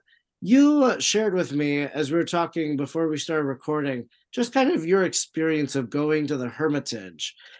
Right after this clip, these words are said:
And I just was very moved by kind of your reaction. You, you said that as you walked in, that immediately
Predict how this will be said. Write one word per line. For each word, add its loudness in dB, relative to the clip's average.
And 2
I 0
just 4
was 6
very 6
moved 6
by 2
kind 0
of -2
your 0
reaction. -4
You, 6
you 2
said 0
that 0
as 0
you 0
walked 0
in, -2
that -2
immediately 2